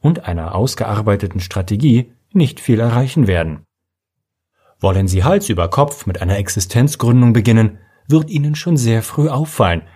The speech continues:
welche Punkte Sie in Ihrem Leichtsinn nicht bedacht haben. Doch dann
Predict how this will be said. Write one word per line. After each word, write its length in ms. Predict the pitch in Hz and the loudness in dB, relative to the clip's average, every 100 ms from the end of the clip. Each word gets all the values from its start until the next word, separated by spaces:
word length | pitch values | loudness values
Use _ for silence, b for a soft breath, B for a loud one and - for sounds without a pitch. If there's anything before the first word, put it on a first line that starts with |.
| b b | b b
welche 360 | 151 160 110 | -6 -4 -6
Punkte 580 | 95 233 226 - 82 80 | -2 0 0 0 -6 -6
Sie 180 | - 98 | -8 -6
in 80 | 90 | -4
Ihrem 240 | 85 87 | -4 -2
Leichtsinn 640 | 92 92 139 151 - 160 139 | 0 2 0 -4 -6 0 0
nicht 280 | 92 87 - | 0 -4 -4
bedacht 400 | 156 139 120 - | -2 -2 -4 -4
haben. 340 | 90 78 76 _ _ _ _ _ _ - | -2 -2 -8 _ _ _ _ _ _ -8
Doch 220 | 85 - | -6 -2
dann 300 | 104 101 95 | 2 2 0